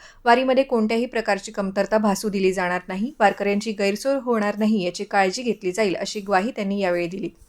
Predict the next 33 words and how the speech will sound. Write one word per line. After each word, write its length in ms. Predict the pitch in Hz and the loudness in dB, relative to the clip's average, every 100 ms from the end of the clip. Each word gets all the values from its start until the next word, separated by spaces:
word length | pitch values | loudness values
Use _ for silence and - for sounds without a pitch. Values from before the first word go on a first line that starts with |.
| _ _ _ _ | _ _ _ _
दिवसेंदिवस 600 | 220 254 277 285 277 285 | 0 2 4 2 2 2
वाढत 280 | 254 220 214 | 4 4 4
चाललेल्या 340 | 226 214 214 208 | 2 2 2 2
अपघातांचं 580 | 202 196 196 196 190 | 0 -4 -4 -4 -4
प्रमाण 340 | 202 202 190 196 | -6 -4 -4 -4
कमी 240 | 196 202 | -4 -4
करण्याकरता 560 | 214 214 214 220 220 226 | -2 0 0 -4 -6 -6
ट्रॅफिक 420 | 226 196 185 240 | 0 -2 -2 -6
नियमांबाबत 720 | 240 226 220 220 220 214 226 | -4 0 2 2 2 0 -2
समाजानं 540 | - 208 202 196 190 202 | -6 -4 -4 -2 -2 -2
संवेदनशील 760 | 214 202 196 202 226 240 269 254 | -4 -4 -2 -2 -2 -2 -6 -6
होणं 220 | 226 202 | -4 -2
आवश्यक 480 | 190 185 - 190 190 | -2 -4 -10 -10 -8
असल्याचं 360 | 196 190 196 190 | -6 -4 -4 -4
मत 80 | 233 - - - - | -4 -8 -20 -6 2
आदर्श 380 | 214 254 254 | 6 6 4
विद्या 300 | 294 262 233 | -2 -2 0
मंदिर 280 | 233 226 220 | 2 2 0
संस्थेचे 500 | 220 214 190 202 190 | -2 -4 -4 -6 2
अध्यक्ष 400 | 202 185 190 - | 2 2 -4 -2
अनिल 340 | 226 214 202 196 | -2 0 0 0
सारडा 360 | - 190 196 | 4 4 6
यांनी 280 | 247 214 190 | 4 2 0
व्यक्त 260 | 185 170 180 | -2 -2 -4
केलं. 200 | 185 170 - - - - | -2 -2 -2 -8 -18 4
जन 180 | 233 247 | 6 6
आक्रोशद्वारा 760 | 247 247 254 254 - 240 226 | 6 2 2 0 4 4 6
आयोजित 420 | - 214 202 220 220 | 4 2 2 0 -2
ड्रायव्हर 380 | 220 190 202 | 2 2 2
प्रशिक्षण 500 | - 220 214 208 208 | -2 -4 -8 -8 -6
कार्यक्रमाच्या 580 | 214 196 190 196 190 214 | -2 -2 0 -4 -4 -4
उद्घाटन 520 | 214 208 175 196 196 | -4 -4 -4 -6 -6
प्रसंगी 400 | 190 185 196 196 | -6 -6 -4 -6